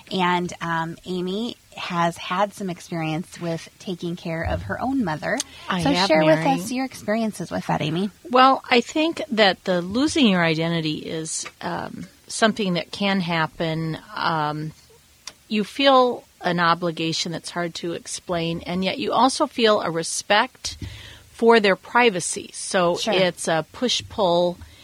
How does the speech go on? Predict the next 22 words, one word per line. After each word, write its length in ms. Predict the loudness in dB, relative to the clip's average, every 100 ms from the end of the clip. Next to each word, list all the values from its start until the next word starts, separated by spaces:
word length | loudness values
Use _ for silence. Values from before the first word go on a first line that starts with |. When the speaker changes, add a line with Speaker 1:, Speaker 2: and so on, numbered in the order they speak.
| -14
Speaker 1:
Mm-hmm. 260 | -10 -6 0
Speaker 2:
kind 240 | 2 2
of 80 | 2
relationship. 680 | 2 2 2 0 0 0 -2 0
And 180 | 0 2 2
I 140 | 2
was 400 | 4 2 0 -8 -8
curious, 540 | -6 0 2 2 0 -2
Mary, 400 | 0 0 -2 -4 -10 -10 -2
um, 480 | 0 0 -2 -8 -12 _ _ _ -16 -10 2
when 160 | 4
you're 100 | 4
trying 260 | 4 2 2
to 60 |
figure 260 | 2 2 2
out 120 | 2
someone 240 | 0 -4 -2
else's 300 | -4 -8 -8
finances, 640 | -6 -4 -6 -8 -10 -10
it's 320 | -12 -14 -14
tough. 460 | -6 -6 -6 -12 -20 -20 -20 _ _ -6
And 520 | 0 0 0 -4 -8